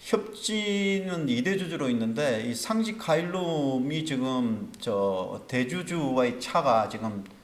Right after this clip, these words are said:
어, 지분율이 사 프로밖에 안 나기 때문에, 협진이 아마 요 상지 카일륨 경영권과 관련해서 한번,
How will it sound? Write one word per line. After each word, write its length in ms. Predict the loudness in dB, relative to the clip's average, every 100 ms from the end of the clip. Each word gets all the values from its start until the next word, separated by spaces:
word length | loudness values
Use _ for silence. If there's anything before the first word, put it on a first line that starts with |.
| -16 -10
어, 200 | -8 -4
지분율이 520 | -4 -2 -2 -2 -2
사 220 | -4 -6 -4
프로밖에 400 | 0 0 2 0
안 160 | 0
나기 280 | -2 -2 -2
때문에, 580 | -4 -4 -2 -2 -4 -10 -16 -20 -16
협진이 1000 | -4 -2 -2 -4 0 0 0 -2 -6 -12 -18 -20 -18
아마 320 | -8 -4 -2 0
요 460 | 0 0 0 -4 -8
상지 360 | -4 -4 -4
카일륨 440 | -2 0 0 -2 -2
경영권과 1000 | -2 -2 -4 -6 -10 -18 -8 -4 -2 0
관련해서 580 | 0 0 0 -2 -4 -4
한번, 480 | -4 -2 -2 -4